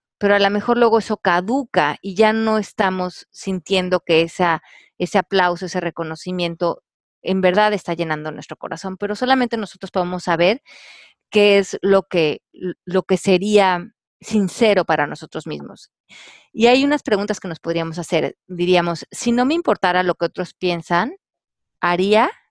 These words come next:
dos puntos y llenar eso. Si mis papás no se enteraran de que yo haría, que yo hago esto, yo que sí, o de que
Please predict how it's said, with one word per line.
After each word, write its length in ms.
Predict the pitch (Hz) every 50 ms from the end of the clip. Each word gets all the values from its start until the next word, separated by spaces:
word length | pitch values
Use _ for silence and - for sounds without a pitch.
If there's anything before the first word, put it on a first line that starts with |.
| _ _ _ _ _ _ _
dos 240 | - 165 165 160 -
puntos 400 | - 202 196 196 - 254 247 -
y 60 | 190
llenar 320 | 160 160 156 156 156 156 151
eso. 380 | 143 143 - - 185 262 - _ _ _ _ _ _ _ _ _ _ _ _ - - - - _ _ _ _
Si 160 | - - 226
mis 140 | 233 233 226
papás 380 | - 240 - - 254 285 302
no 100 | 320 302
se 120 | 294 - 311
enteraran 720 | 302 - - 208 190 185 185 185 185 185 185 190 202 208 -
de 200 | - 185 170 180
que 280 | 160 - 175 165 - - _ -
yo 200 | - 190 208 208
haría, 280 | 208 202 202 202 196 -
que 260 | - - 196 185 185
yo 180 | 185 202 202
hago 300 | 196 190 196 180 190 185
esto, 240 | 175 175 175 - -
yo 160 | 185 180 180
que 120 | - 190 180
sí, 160 | - - - - 180
o 100 | 180 175
de 120 | 175 180 170
que 240 | - 175 165 -